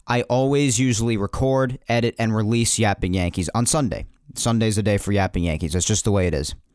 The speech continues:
But tonight, I'm not exactly sure, just a little announcement, I'm not exactly sure when this episode is going to be released, 'cause I'm recording this now very early in the day. It's barely one o'clock in the afternoon right now. So the spring training game,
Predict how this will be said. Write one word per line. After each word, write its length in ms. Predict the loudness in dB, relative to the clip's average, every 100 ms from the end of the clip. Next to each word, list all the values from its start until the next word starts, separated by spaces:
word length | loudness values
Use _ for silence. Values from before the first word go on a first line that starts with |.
| -14
But 380 | -4 -2 -2 -2
tonight, 520 | -2 0 2 2 0 0
I'm 300 | 0 2 2
not 200 | 2 2
exactly 560 | 0 0 0 0 -2
sure, 480 | -2 0 0 0 -4 -10 -6
just 240 | -4 -2
a 40 | -2
little 280 | 0 0 2
announcement, 480 | 2 0 -2 -2
I'm 120 | 0 2
not 220 | 0 0
exactly 460 | 0 0 0 -2
sure 420 | -2 0 2 0 -2 -10 -16
when 280 | -4 -2 0
this 220 | 0 0 -2
episode 480 | -2 -2 0 2
is 120 | 0 2
going 320 | 2 2 0
to 200 | -2 0
be 180 | 2 0
released, 540 | 0 2 2 0 -4 -8 _ _
'cause 180 | -6 -2
I'm 120 | 0
recording 460 | -2 -2 0 0 0
this 180 | 0 0
now 220 | 0 0
very 420 | 0 0 2 0
early 360 | 0 0 2 2
in 80 | 0
the 60 |
day. 400 | 0 0 0 -2 -4 -4
It's 160 | -4
barely 340 | -2 0 2 2
one 220 | 0 -2
o'clock 340 | -2 -2 0
in 60 | 0
the 100 | 0
afternoon 400 | 0 0 0 0
right 180 | 0 -2
now. 160 | -2
So 220 | 0 -2 -2
the 140 | -4
spring 240 | -2 -2
training 260 | 0 0 0
game, 320 | 0 0 -2